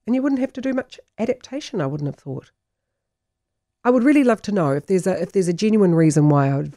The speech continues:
I'd really love to know why it's a good idea to do our own technology.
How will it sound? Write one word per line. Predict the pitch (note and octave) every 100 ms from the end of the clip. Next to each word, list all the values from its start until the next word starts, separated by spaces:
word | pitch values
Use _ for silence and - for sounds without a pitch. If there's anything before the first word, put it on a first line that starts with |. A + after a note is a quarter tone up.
| _
I'd | E3+ D#3+
really | F3 E3+
love | D#3 C#3+
to | D#3
know | D#3+ D#3 C#3+ - _ _ _ _ -
why | E3+ F3 E3+
it's | -
a | F3
good | E3+
idea | D#3+ D#3+ D#3 D#3+
to | D#3
do | - D#3
our | D3+ D3 D3
own | D#3+
technology. | D3+ - C3+ C3+ C3 C#3